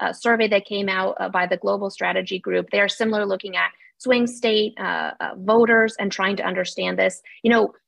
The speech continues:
eighty-two percent across their survey found Democrats and Republicans see the immigration system as broken, want some kind of policy fix. And among them, border security, but also pathways to citizenship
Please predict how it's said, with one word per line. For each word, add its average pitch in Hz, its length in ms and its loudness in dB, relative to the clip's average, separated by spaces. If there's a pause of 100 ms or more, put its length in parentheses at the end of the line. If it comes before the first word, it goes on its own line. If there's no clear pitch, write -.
(140)
eighty-two 277 480 2
percent 220 400 -2
across 226 500 0
their 208 180 -2
survey 185 400 -2
found 175 300 -4
Democrats 196 520 -4
and 226 180 -2
Republicans 185 720 -6 (260)
see 226 220 2
the 208 140 2
immigration 185 520 0
system 175 320 -6
as 175 140 -10
broken, 220 520 2 (280)
want 233 380 2
some 208 300 0
kind 185 260 -2
of 175 120 -4
policy 214 500 -2
fix. 233 280 -2 (340)
And 285 140 0
among 370 220 2
them, 381 200 0 (200)
border 359 380 -2
security, 330 720 -4
but 277 160 2
also 311 420 -4
pathways 226 520 0
to 214 80 -8
citizenship 185 640 -4